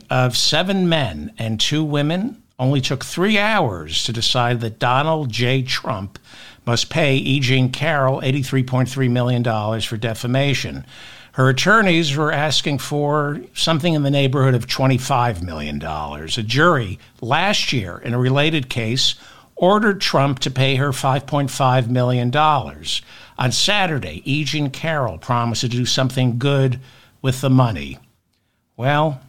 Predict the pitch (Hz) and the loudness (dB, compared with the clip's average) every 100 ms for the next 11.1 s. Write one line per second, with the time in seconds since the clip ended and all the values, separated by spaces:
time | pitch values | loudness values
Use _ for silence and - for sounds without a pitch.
0 | _ _ 123 113 - 147 135 127 120 131 | _ _ -8 -8 -6 -4 -2 -2 0 2
1 | 127 139 135 85 90 82 - 85 73 80 | 2 2 0 -2 -8 -4 -4 -4 -8 -10
2 | 73 76 76 71 - - - _ - 127 | -10 -10 -12 -14 -16 -20 -20 _ -2 2
3 | 135 135 - 135 127 - 131 123 - - | 2 2 2 2 2 0 2 0 0 0
4 | - 240 269 277 143 78 - 113 110 110 | 0 2 4 6 2 -2 -6 -4 -2 -2
5 | 123 113 110 156 151 170 160 139 160 180 | -2 0 0 0 0 0 0 2 2 2
6 | 170 - 135 127 127 123 - - - - | 0 -4 0 2 2 0 -6 -18 -20 -12
7 | - 104 117 110 123 151 - - 165 165 | -6 -2 -2 0 0 0 -2 -6 -2 0
8 | 160 165 147 151 143 123 - - _ _ | 2 2 2 2 0 0 0 -2 _ _
9 | _ - 151 147 135 123 104 - _ _ | _ -4 0 2 2 0 -2 -8 _ _
10 | _ 117 117 - 127 131 - 78 69 65 | _ -6 -6 -4 -4 -4 -14 -14 -14 -16